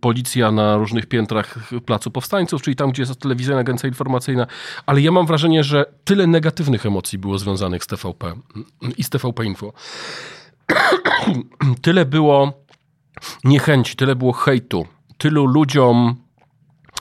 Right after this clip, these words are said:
em, telewizja zatruwała życie, że ten moment wyłączenia sygnału T V P Info był taką satysfakcją, taką, taką szczęściem dla tylu wyborców,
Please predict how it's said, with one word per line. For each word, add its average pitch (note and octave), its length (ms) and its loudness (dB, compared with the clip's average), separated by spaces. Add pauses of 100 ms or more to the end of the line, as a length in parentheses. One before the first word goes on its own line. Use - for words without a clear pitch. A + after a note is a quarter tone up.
(360)
em, G2+ 640 2 (120)
telewizja C3+ 400 4
zatruwała B2+ 540 4
życie, A#2 440 -2 (600)
że B2+ 460 2 (840)
ten B2+ 140 4
moment C3 380 6
wyłączenia A#2+ 840 2
sygnału G#2 560 0
T G#2 100 -6
V F#2 200 -4
P F2+ 140 -2
Info F#2+ 360 -4 (140)
był A2+ 180 -4
taką A2+ 500 0 (440)
satysfakcją, G2 1040 -2
taką, A#2 580 0
taką B2+ 240 0
szczęściem B2 680 2 (340)
dla A#2+ 120 2
tylu D3 240 2
wyborców, A#2+ 640 0